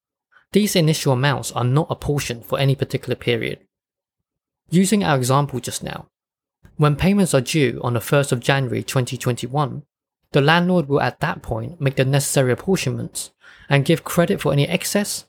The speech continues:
or request for any shortfalls. The advantage of the latter method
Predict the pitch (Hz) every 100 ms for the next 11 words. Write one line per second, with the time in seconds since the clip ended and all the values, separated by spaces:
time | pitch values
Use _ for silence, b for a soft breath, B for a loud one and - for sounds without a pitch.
0 | - 165 170 - 180 175 160 143 135 -
1 | 139 - - - - - _ _ _ _
2 | _ _ _ _ _ _ - 143 139 190
3 | 208 147 127 120 143 160 131 113 - -
4 | -